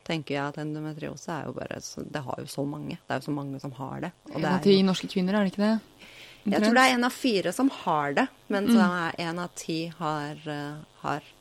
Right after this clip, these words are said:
Speaker 1: litt sånn store issues med
Speaker 2: Mm.
Speaker 1: det.
Speaker 2: Jeg hadde jo de
Speaker 1: Men
Speaker 2: med Gleden på skjeden på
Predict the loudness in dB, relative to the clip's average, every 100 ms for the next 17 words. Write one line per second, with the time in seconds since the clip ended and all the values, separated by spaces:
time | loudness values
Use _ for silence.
0 | _ _ _ -20 -20 -20 -20 -16 -10 -8
1 | -6 -8 -8 -6 -4 -4 -4 -6 -8 -12
2 | 0 4 4 2 -10 _ -20 -20 -20 -8
3 | 6 8 10 10 10 10 10 8 8 6
4 | 6 2 2 2 2 0 4